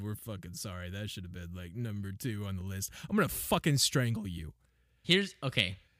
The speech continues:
Speaker 2: I, I would probably say the same thing about you watching Parasite. I'm that confident that you will love it. And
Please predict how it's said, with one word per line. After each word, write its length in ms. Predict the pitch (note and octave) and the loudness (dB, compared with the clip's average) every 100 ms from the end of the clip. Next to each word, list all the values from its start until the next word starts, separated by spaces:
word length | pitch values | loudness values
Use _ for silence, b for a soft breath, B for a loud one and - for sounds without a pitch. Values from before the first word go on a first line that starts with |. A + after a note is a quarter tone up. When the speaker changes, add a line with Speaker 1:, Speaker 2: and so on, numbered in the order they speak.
| - | 8
Speaker 2:
I, 260 | C3+ F3 E2+ | 10 10 8
I 160 | C3 | 6
would 180 | E3+ F#3+ E3 | 8 6 6
probably 340 | - D3 D3+ D3 | 6 6 6 2
say 160 | D3+ | 2
the 80 | C#3 | 0
same 220 | - C3+ C3 | 0 -2 -2
thing 220 | C#3 C#3 | -2 -2
about 280 | A2+ G#2+ G2 | 0 0 0
you 120 | A2+ | -2
watching 320 | A2 A2 A2 | 0 -2 -2
Parasite. 460 | G#2 A2 A#2 C#2 A#1 - | -4 -4 -4 -6 -10 0
I'm 280 | A#2+ D3+ C3 | 4 6 6
that 260 | B2 A#2+ | 4 4
confident 400 | - A2 G#2+ G2+ | 0 -2 0 -4
that 80 | C#2 | -4
you 160 | F#2+ G2 | -4 -2
will 320 | F#2 F2 - | -2 -4 -8
love 340 | G2+ G2 F#2+ F2+ | -6 -2 -2 -2
it. 100 | F#2+ | 0
And 200 | C#3 C#3+ | 4 2